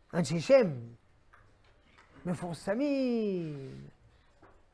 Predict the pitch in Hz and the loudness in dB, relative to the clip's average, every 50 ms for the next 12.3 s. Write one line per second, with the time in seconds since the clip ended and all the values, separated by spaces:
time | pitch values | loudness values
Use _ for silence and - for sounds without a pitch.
0 | - - 160 160 - - 214 220 247 277 269 247 226 - - 185 175 160 151 143 | -16 -10 -10 -10 -4 -2 -2 0 0 0 0 0 -2 -2 -2 -4 -4 -4 -4 -6
1 | 135 135 139 143 - 147 151 151 - - _ - _ _ _ - - _ - - | -6 -8 -10 -12 -14 -16 -16 -20 -20 -20 _ -20 _ _ _ -20 -20 _ -20 -20
2 | - _ - _ _ - - _ _ _ - - _ _ - - - 120 120 120 | -20 _ -20 _ _ -20 -20 _ _ _ -20 -20 _ _ -20 -16 -16 -14 -14 -12
3 | 120 123 - - 170 156 127 147 156 139 127 175 190 226 226 208 180 - 190 185 | -14 -12 -6 -2 -2 -2 0 0 -2 0 0 2 6 6 6 6 4 0 -2 0
4 | 175 160 151 147 143 131 135 - - - - - 151 170 180 196 202 220 226 220 | 0 0 0 0 -2 -6 -8 -12 -20 -18 -8 -4 -4 -4 -2 -2 -2 -2 -2 -4
5 | 226 - - - - - - 185 165 220 233 254 233 220 196 185 185 190 - - | -8 -12 -18 -20 -14 -6 -4 -2 -2 -2 -2 -2 -2 -2 -4 -6 -8 -12 -16 -20
6 | - _ - _ _ _ _ _ _ _ _ _ _ _ _ - - 139 127 120 | -20 _ -20 _ _ _ _ _ _ _ _ _ _ _ _ -16 -12 -12 -10 -8
7 | 165 233 285 285 - - _ _ _ - - - - - - 139 139 131 131 170 | -8 -10 -10 -14 -20 -20 _ _ _ -20 -20 -20 -20 -20 -14 -10 -10 -8 -6 -6
8 | 226 247 208 185 - - - 139 131 123 147 185 214 208 143 120 _ - _ _ | -8 -8 -8 -14 -18 -18 -14 -12 -10 -8 -6 -8 -8 -8 -10 -16 _ -20 _ _
9 | - - - _ - - _ _ _ _ - _ _ _ _ _ - - 175 143 | -20 -20 -20 _ -20 -20 _ _ _ _ -20 _ _ _ _ _ -6 -4 -4 -2
10 | 151 139 135 165 165 170 220 254 208 139 123 - - _ - _ _ _ _ _ | -2 -4 -4 -6 -6 -6 -6 -6 -6 -8 -10 -12 -18 _ -20 _ _ _ _ _
11 | _ _ _ _ _ _ _ _ _ _ - 175 180 175 160 151 143 - - 156 | _ _ _ _ _ _ _ _ _ _ -6 -2 0 0 0 -2 -2 -4 -10 -10
12 | 143 139 147 139 135 131 | -10 -10 -10 -10 -12 -14